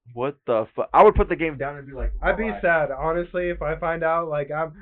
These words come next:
Speaker 2: I've been waiting this long for a Jak
Speaker 1: Yeah.
Speaker 2: and Daxter four, but
Speaker 1: No,
Speaker 2: Jack's
Speaker 1: but
Speaker 2: dead.
Speaker 1: here's the, all right, spoilers for, in case not everyone picks it up.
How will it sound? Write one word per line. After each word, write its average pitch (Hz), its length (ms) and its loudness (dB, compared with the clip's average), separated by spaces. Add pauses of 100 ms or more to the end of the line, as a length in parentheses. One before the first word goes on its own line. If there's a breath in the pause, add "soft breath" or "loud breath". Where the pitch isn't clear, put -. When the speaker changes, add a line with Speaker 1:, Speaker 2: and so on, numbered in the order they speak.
(100)
Speaker 2:
I've 170 100 -2
been 180 180 -2
waiting 170 320 -4
this 160 240 -4
long 165 340 -4
for 160 140 -6
a 143 80 -4
Jak 143 280 -4
Speaker 1:
Yeah. 202 80 -6
Speaker 2:
and 170 100 -8
Daxter 160 440 -8
four, 170 280 0
but 156 200 -6
Speaker 1:
No, 127 120 4
Speaker 2:
Jack's 196 320 4
Speaker 1:
but 147 80 -20
Speaker 2:
dead. 180 320 -4
Speaker 1:
here's 143 200 -2
the, 156 220 2 (160)
all 101 100 -2
right, 98 220 -2
spoilers 120 360 4 (100)
for, 107 180 0
in 101 180 -4
case 107 240 -2 (120)
not 107 220 0
everyone 101 260 -2
picks 95 160 -16
it 98 80 -10
up. 92 100 -12